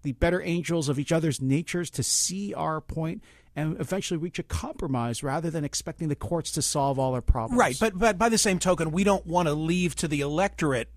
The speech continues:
Speaker 2: inherent rights
Speaker 1: Yeah,
Speaker 2: because,
Speaker 1: not everything.
Speaker 2: because then,
Speaker 1: Yeah.
Speaker 2: then m-, people who have a minority share or, or are themselves a minority, they're gonna get the short end of the stick.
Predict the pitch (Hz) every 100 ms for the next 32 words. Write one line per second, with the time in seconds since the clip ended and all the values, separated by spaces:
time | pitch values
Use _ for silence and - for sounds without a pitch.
0 | - - - 165 123 180 151 - 135 151
1 | 92 - - 147 127 147 180 170 147 180
2 | 110 185 170 170 190 151 190 175 170 170
3 | - 202 214 190 180 180 160 156 165 175
4 | 180 160 151 139 - - 190 185 180 175
5 | 196 165 156 170 175 151 147 190 190 165
6 | 165 156 156 156 151 139 - - - -
7 | 160 170 196 175 156 151 - 180 151 139
8 | 110 120 262 - -